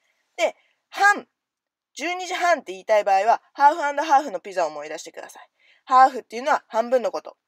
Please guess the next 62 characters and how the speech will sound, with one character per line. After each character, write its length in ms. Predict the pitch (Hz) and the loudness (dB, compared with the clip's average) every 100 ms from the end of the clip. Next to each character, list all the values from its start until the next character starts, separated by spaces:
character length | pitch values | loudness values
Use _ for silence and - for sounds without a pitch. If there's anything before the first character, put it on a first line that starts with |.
| _ | _
一 200 | 196 220 | -18 -16
時 100 | 208 | -10
間 280 | 220 208 190 | 0 0 0
の 80 | 196 | -8
半 260 | 202 190 196 | -8 -12 -10
分 160 | 202 | -4
は 160 | 269 247 | -2 -2
三 300 | - 202 240 | -2 -4 -2
十 120 | 277 | -8
分。 220 | - 175 - _ _ - | -8 -10 -10 _ _ -6
な 120 | 302 | -2
の 100 | 277 | 2
で、 180 | 311 254 _ - | 0 0 _ -6
half 260 | 220 214 247 _ | 0 0 0 _
past 380 | 262 220 - _ _ | -2 -2 -2 _ _
twelve、 300 | - 190 147 _ _ _ _ _ - | -4 -2 -2 _ _ _ _ _ -4
half 260 | 196 202 208 _ - | 2 2 0 _ -2
past 400 | 214 220 - _ - | -2 -2 -6 _ -8
twelve 240 | 196 160 | -2 -2
っ 40 | 139 _ _ | -2 _ _
て 80 | - | -8
言 100 | 277 | -8
い 40 | 208 | -8
ま 120 | - | -12
す。 200 | - _ _ _ _ _ _ _ _ _ _ _ _ _ _ - | -16 _ _ _ _ _ _ _ _ _ _ _ _ _ _ -12
え 60 | 180 | -8
ー、 220 | 165 151 - _ | -6 -8 -14 _
十 200 | 190 320 | -8 -4
五 60 | 370 | -4
分 160 | 403 381 | -4 -8
刻 200 | 381 349 | -4 -4
み 80 | 262 | -4
で 60 | |
言 100 | 214 | -8
う 20 | 208 | -8
こ 100 | 220 | -8
と 100 | 190 | -8
も 120 | 170 | -8
で 100 | 165 | -10
き 80 | 165 | -12
ま 140 | 127 | -18
す。 140 | - | -16
そ 100 | - | -8
の 80 | 285 | -2
場 100 | 277 | 2
合 80 | 269 | 2
は 60 | 240 | 2
ク 160 | - | 0
ォ 60 | 254 | 0
ー 20 | |
タ 100 | 254 | 0
ー 40 | |
ピ 100 | 254 | -4
ザ 120 | 202 151 | -4 -6
で 80 | |
す 120 | - 165 | -8 -10
ね。 80 | |
四 120 | 160 190 | -6 -6
つ 140 | 220 | -6
の 80 | 196 | -6
味 200 | 175 156 | -4 -2
が 200 | 160 | -4